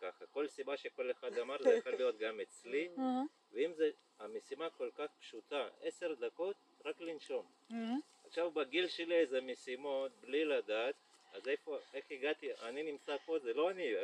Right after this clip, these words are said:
Speaker 1: הגעתי לפה, זה ההיא, ההכרה, כאילו, בעשר דקות לא הצלחתי, לשלושים פעם חזרתי, הלכתי,
Speaker 2: כן.
Speaker 1: מיליון סיבות.
Speaker 2: אהה.
Speaker 1: אז
Speaker 2: כן.
Speaker 1: עכשיו אני הסתכלתי אחורה, מה, איפה הייתי כל החיים?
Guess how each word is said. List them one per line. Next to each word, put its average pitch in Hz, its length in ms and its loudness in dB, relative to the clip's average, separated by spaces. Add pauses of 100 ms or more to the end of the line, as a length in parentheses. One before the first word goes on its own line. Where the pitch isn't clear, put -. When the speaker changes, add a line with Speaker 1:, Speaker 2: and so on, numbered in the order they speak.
(120)
Speaker 1:
הגעתי 98 380 -6
לפה, 95 460 -4 (800)
זה 104 400 2 (100)
ההיא, 151 280 0 (280)
ההכרה, - 500 -4 (140)
כאילו, 127 400 -2 (640)
בעשר 160 320 2
דקות 151 320 0
לא 156 80 0
הצלחתי, 139 480 -8
לשלושים 113 1040 -6
פעם 127 140 -4 (120)
חזרתי, 98 440 -4
הלכתי, 123 520 -4
Speaker 2:
כן. 254 200 8
Speaker 1:
מיליון 226 320 -2 (120)
סיבות. - 280 -14 (220)
Speaker 2:
אהה. 226 240 2 (380)
Speaker 1:
אז - 60 -18
Speaker 2:
כן. 262 160 12
Speaker 1:
עכשיו 240 240 -2
אני 135 100 -4
הסתכלתי 135 560 -6
אחורה, 120 380 -6
מה, 110 460 -14 (160)
איפה 123 200 -10
הייתי 127 240 -10
כל 123 160 -8
החיים? 117 300 -10